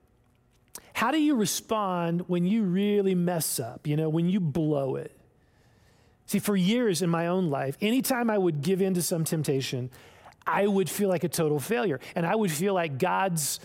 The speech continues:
natural response would be to remove him, d-, to distance himself.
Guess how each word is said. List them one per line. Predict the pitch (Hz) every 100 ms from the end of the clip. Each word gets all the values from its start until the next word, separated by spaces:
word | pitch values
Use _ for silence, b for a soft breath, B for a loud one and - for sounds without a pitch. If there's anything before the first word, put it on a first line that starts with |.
| B -
natural | 160 185 208 220 185
response | 156 147 - 196 180 139 135 -
would | 151
be | 156
to | 151
remove | 147 156 180
him, | 131 120 -
d-, | 139
to | 139 127
distance | 117 170 - 117 -
himself. | 92 - -